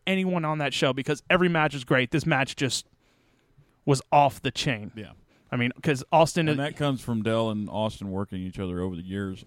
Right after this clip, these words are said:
Speaker 2: multiple times.
Speaker 1: Right, right.
Speaker 2: Multiple times.
Speaker 1: And I mean,
Speaker 2: So.
Speaker 1: it, it, and Austin is, Austin's just awesome. It sucks that he has not gotten a run.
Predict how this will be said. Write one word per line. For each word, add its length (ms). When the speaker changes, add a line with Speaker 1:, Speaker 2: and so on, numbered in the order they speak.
Speaker 2:
multiple 720
times. 380
Speaker 1:
Right, 360
right. 220
Speaker 2:
Multiple 720
times. 220
Speaker 1:
And 80
I 40
mean, 180
Speaker 2:
So. 300
Speaker 1:
it, 100
it, 100
and 140
Austin 380
is, 140
Austin's 380
just 200
awesome. 460
It 100
sucks 360
that 160
he 340
has 140
not 240
gotten 240
a 60
run. 400